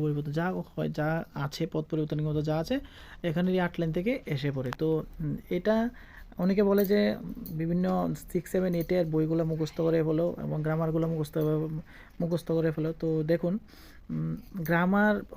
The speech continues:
হোক এটা বাংলা গ্রামার, হোক এটা, আহ, ইংলিশ গ্রামার, সেটা কিন্তু তো আপনারা কোনোদিনই মুখস্থ করে, আহ, ভালো নাম্বার তুলতে পারবেন না। তো সেটার জন্য একটা প্র্যাকটিস লাগে, সূত্রগুলো জানতে হয়। তো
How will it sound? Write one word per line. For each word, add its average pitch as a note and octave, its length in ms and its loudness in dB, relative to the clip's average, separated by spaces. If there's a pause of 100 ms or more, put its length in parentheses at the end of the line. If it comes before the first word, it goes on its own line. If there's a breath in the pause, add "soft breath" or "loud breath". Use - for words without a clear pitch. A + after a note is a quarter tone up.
(120)
হোক F#3 180 2
এটা G3+ 160 0
বাংলা F3+ 320 2
গ্রামার, F3 280 0
হোক D3+ 200 -2 (120)
এটা, F3 180 -2
আহ, G#3 240 -8 (300)
ইংলিশ E3 340 0
গ্রামার, D#3 320 0 (500 loud breath)
সেটা F3+ 160 2
কিন্তু F#3 160 0
তো F3+ 180 0
আপনারা E3+ 320 -2
কোনোদিনই E3+ 400 0
মুখস্থ E3 480 -2
করে, G3 320 2
আহ, A3 200 -4
ভালো D#3+ 220 2
নাম্বার E3+ 200 0
তুলতে D3+ 240 -2
পারবেন C#3+ 300 -2
না। D3 120 -4 (100)
তো D3+ 80 -8
সেটার E3+ 240 0
জন্য F#3+ 180 0
একটা F#3 240 -2 (520 loud breath)
প্র্যাকটিস G3 380 2
লাগে, F#3 300 2 (400)
সূত্রগুলো F#3 420 2
জানতে F3+ 300 2
হয়। F3+ 180 2 (180)
তো D3+ 360 2